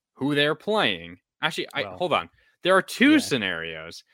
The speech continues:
Speaker 1: in which the
Speaker 2: Yes.
Speaker 1: Niners know who they're playing or who they're not playing
Speaker 2: This is true.
Speaker 1: before Sunday Night Football kicks off. One is the Vikings beat the Bears. Spoiler alert,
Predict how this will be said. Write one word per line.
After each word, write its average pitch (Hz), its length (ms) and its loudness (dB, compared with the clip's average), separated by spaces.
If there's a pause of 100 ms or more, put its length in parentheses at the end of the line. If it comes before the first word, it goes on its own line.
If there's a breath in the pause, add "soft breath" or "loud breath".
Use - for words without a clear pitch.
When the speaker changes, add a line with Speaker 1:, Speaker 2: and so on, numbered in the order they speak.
(160 soft breath)
Speaker 1:
in 143 160 2
which 151 160 2
the 123 60 -2
Speaker 2:
Yes. 151 100 2
Speaker 1:
Niners 143 420 0
know 131 240 2
who 135 200 -2
they're 127 120 2
playing 120 280 -2
or 107 100 -4
who 123 100 -4
they're 110 160 0
not 120 420 -4
playing 92 540 -6 (140)
Speaker 2:
This 107 180 -12
is 143 80 -10
true. 117 200 -2
Speaker 1:
before 123 680 4
Sunday 135 280 -2
Night 120 140 -2
Football 110 340 -4
kicks - 300 -8
off. 131 260 -4 (280)
One 208 420 0
is 110 560 -6 (280)
the 135 120 0
Vikings 160 720 -2 (100)
beat 165 240 -8
the 208 80 -2
Bears. 185 560 2
Spoiler 175 540 0
alert, 165 320 0